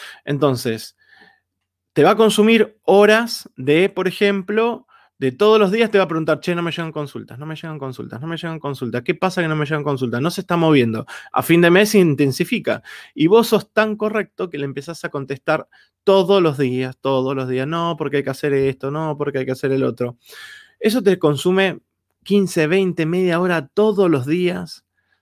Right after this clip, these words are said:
¿sí? Todos los días te consume, porque el tipo cree que estás dedicado a él,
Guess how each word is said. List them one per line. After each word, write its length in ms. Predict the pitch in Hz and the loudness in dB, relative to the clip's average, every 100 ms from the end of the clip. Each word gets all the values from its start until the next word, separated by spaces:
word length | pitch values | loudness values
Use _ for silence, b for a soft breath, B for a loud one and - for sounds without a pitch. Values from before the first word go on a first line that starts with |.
| _ | _
¿sí? 340 | - 165 - - | -4 -4 -4 0
Todos 260 | 208 190 | 2 2
los 120 | 160 | 2
días 200 | 160 165 - | 0 -4 -4
te 100 | 131 | -6
consume, 340 | 131 - 120 | -6 -6 -6
porque 220 | 147 156 | -4 -2
el 40 | 170 | -2
tipo 240 | 254 240 | 2 2
cree 200 | 233 240 | 2 0
que 80 | 196 | 0
estás 220 | 190 208 | 2 4
dedicado 460 | 190 151 202 196 143 | 6 4 4 4 4
a 100 | 165 | 2
él, 320 | 110 - | 0 -6